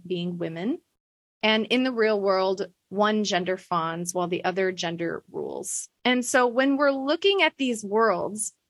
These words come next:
they're essentially the same, except for one major difference. And the difference is which gender is ruling. And so this is the stage that has been set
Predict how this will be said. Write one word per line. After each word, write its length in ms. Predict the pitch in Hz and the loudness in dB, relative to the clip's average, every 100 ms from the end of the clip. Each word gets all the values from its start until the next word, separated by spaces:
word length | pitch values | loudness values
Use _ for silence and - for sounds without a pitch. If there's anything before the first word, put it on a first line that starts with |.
| _ _ | _ _
they're 460 | - 220 247 269 302 | -10 0 6 6 4
essentially 720 | 254 - - 240 262 285 240 | 0 -4 0 0 2 2 0
the 180 | 196 185 | 0 -2
same, 720 | 180 - 240 202 160 185 311 - _ _ _ _ _ _ - | -4 -2 0 0 -2 -4 -6 -8 _ _ _ _ _ _ -2
except 380 | 240 - 269 | -2 0 0
for 100 | 277 | 0
one 440 | 262 208 202 208 196 | 0 2 2 2 0
major 320 | 180 170 165 | -2 -2 -4
difference. 640 | 160 - - 160 - - - _ | -6 -8 -10 -10 -10 -12 -14 _
And 220 | 214 214 214 | -2 0 0
the 60 | |
difference 360 | 208 269 262 233 | 0 0 -2 -2
is 120 | 214 | -4
which 300 | 185 190 185 | 0 0 0
gender 320 | 185 185 175 165 | -2 -4 -2 -2
is 220 | 170 165 | -4 -4
ruling. 480 | 165 165 175 185 185 _ _ _ _ _ | -4 -4 -6 -10 -12 _ _ _ _ _
And 240 | 240 247 233 | 0 0 -2
so 240 | - 269 262 | 0 2 2
this 440 | 226 285 381 - - | 0 0 0 0 2
is 340 | 247 240 233 | 4 2 0
the 100 | 226 | -4
stage 680 | 220 - - 190 180 180 - | -4 -4 0 2 2 0 0
that 300 | 190 180 175 | 2 2 0
has 240 | 196 190 | -2 -2
been 200 | - 190 | -2 -4
set 300 | 185 - 214 | -2 0 0